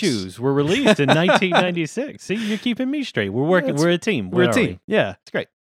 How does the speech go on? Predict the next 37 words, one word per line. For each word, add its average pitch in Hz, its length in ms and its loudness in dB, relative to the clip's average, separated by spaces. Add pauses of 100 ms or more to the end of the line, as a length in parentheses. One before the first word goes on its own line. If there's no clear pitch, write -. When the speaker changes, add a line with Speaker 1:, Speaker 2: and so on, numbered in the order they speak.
Speaker 2:
So 214 200 4
in 226 80 2
ninety-six, 214 600 2
imagine 151 600 2
reading 147 260 2
a 131 60 0
comic 135 400 -2
and 120 100 -2
then 117 80 -2
at 117 80 -4
the 113 160 -4
end 135 140 -2
of 113 80 -2
it, 110 180 -2
they 123 180 0
tell 131 280 0
you, 117 180 -2
like, 107 240 -4
"Hey, 196 220 0
you 170 200 0
can 180 220 -2
mail 202 240 2
these 208 280 -2
in 196 420 0
to, 139 580 4
uh, 123 420 2
the 131 200 0
Battles 151 440 2
ninety-six, 151 640 0
P 160 220 0
O 151 100 6
Box 135 300 0
two - 160 0
two 139 180 0
three 143 180 -2
three, 131 220 0
Libertyville, 123 800 2